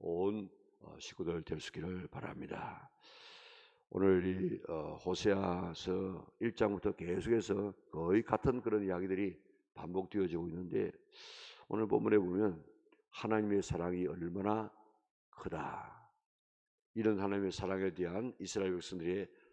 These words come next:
반응은 어땠느냐. 이런 이스라엘 백성들의 잘못된 반응에 대해서 하나님은 어떻게 심판하시는가 하는 이 세 가지를 우리가 좀 살펴볼 필요가 있는데,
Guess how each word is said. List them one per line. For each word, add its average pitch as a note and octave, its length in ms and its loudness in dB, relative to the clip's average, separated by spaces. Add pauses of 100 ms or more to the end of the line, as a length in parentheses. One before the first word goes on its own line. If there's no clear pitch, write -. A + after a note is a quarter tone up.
(160)
반응은 G#2 600 0
어땠느냐. D#2+ 920 -8 (640)
이런 A2 440 6 (220)
이스라엘 G2+ 320 4
백성들의 F#2+ 720 2 (220)
잘못된 G2+ 580 0
반응에 F#2 360 -2
대해서 F2 280 2
하나님은 F#2+ 480 -2 (280)
어떻게 G#2+ 580 0 (180)
심판하시는가 - 1300 -6
하는 A#2 260 -2
이 A#2+ 120 0
세 F#2 220 0
가지를 A2 280 6
우리가 G2 300 2
좀 G2 340 -2 (500)
살펴볼 E2+ 540 2
필요가 F2 220 0
있는데, E2 460 -2